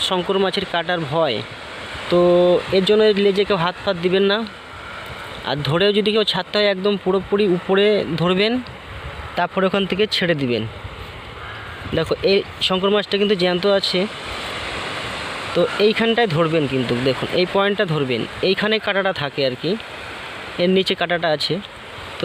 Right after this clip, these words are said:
দেখানোর চেষ্টা করছি আপনাদের। এই দেখো, মেন কাঁটাটা হচ্ছে এই যে, এই কাঁটাটা হচ্ছে মেন। এটা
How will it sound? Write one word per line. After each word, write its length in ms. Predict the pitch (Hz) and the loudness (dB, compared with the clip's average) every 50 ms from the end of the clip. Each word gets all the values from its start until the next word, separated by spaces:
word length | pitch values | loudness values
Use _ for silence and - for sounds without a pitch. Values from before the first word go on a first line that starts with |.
| 151 156 | 2 2
দেখানোর 280 | 160 156 - 180 180 170 - | 0 2 2 0 0 0 0
চেষ্টা 200 | 170 - - 190 170 | -2 0 0 2 2
করছি 180 | 180 170 - - 160 | 2 2 2 0 0
আপনাদের। 320 | 151 160 156 139 143 143 - - - - - - - - - - - - - - - - - - - - - - - - - - - - - - 135 156 | 2 0 0 2 0 0 -2 -4 -10 -12 -12 -12 -12 -12 -12 -12 -12 -14 -14 -14 -12 -14 -14 -14 -14 -14 -14 -14 -14 -14 -14 -14 -14 -12 -10 -4 0 0
এই 60 | 160 156 | 2 2
দেখো, 260 | 143 135 120 123 131 120 123 127 143 147 | 2 0 0 0 -4 -2 -2 0 0 2
মেন 160 | 175 196 202 190 185 | 2 2 0 0 2
কাঁটাটা 300 | 190 175 170 190 185 185 190 | 0 2 2 2 2 2 0
হচ্ছে 200 | 190 - - 208 - 170 | 0 2 0 2 2 2
এই 80 | 165 147 135 131 | 2 2 2 0
যে, 100 | 120 95 - - - - - - - - - - - - - - - - - - - - - - - - - - - - - - - - - 156 | 0 0 0 -2 0 0 0 0 2 2 0 0 2 2 0 0 2 0 0 2 2 2 2 0 0 0 0 0 0 0 -2 -2 -4 -2 -2 0
এই 80 | 190 202 - | 0 2 2
কাঁটাটা 260 | 208 196 208 196 202 202 | 2 2 2 2 2 2
হচ্ছে 180 | 202 - - 208 | 2 2 2 2
মেন। 260 | 185 160 160 139 117 110 113 - - - - - - - - - - - - - - - - - - - - - - | 4 4 4 4 2 0 -2 -4 -8 -12 -12 -12 -12 -14 -6 -4 -4 -4 -4 -2 0 0 2 2 2 2 2 2 4
এটা 140 | - 202 | 4 2